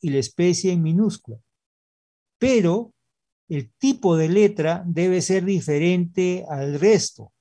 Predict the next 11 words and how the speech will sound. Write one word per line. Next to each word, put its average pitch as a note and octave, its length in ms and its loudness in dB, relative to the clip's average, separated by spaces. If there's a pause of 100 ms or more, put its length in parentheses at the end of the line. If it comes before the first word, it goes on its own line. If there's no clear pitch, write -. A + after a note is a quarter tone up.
(400)
al C#3 180 -8
resto F3 320 -2
del C#3+ 180 -4
texto. - 420 -6 (760)
Antes, G3+ 720 -2 (400)
cuando B2 240 -14
se B2+ 100 -12
escribía D3+ 340 -2
a E3 40 0
máquina, E3 560 -2 (460)
¿no? G3 260 -10